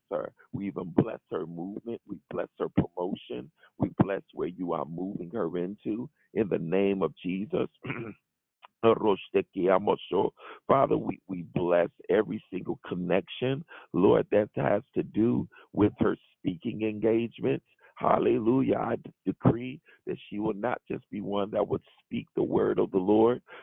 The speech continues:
Lord, but that she will come not just in word, but in power. Hallelujah. Hallelujah. That people will experience your power. Lord, that there will be an increase of signs and miracles and wonders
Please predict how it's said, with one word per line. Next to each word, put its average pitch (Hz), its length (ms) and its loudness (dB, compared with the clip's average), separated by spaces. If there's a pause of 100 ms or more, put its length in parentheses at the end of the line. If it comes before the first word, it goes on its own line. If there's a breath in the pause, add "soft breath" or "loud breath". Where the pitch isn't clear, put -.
Lord, 98 380 6
but 95 200 0
that 90 160 4 (100)
she 117 100 -10
will 113 200 -4 (100)
come 117 340 0
not 95 220 -2
just - 340 0
in 98 220 2
word, 104 380 6
but 80 180 2
in 76 180 -4 (160)
power. - 480 -2 (400 soft breath)
Hallelujah. 113 1040 4 (260 soft breath)
Hallelujah. - 960 2 (280 loud breath)
That - 220 4
people - 320 0
will - 180 -10
experience - 920 -8
your 87 200 -6 (320)
power. - 420 -8 (300 soft breath)
Lord, - 260 0
that 131 160 -6
there 131 140 2
will 127 100 0
be 123 220 -2
an 101 100 -2
increase 120 460 -2 (100)
of 117 80 -10 (180)
signs 120 500 -2
and 76 140 -10
miracles 120 560 0
and - 160 -10
wonders 117 440 2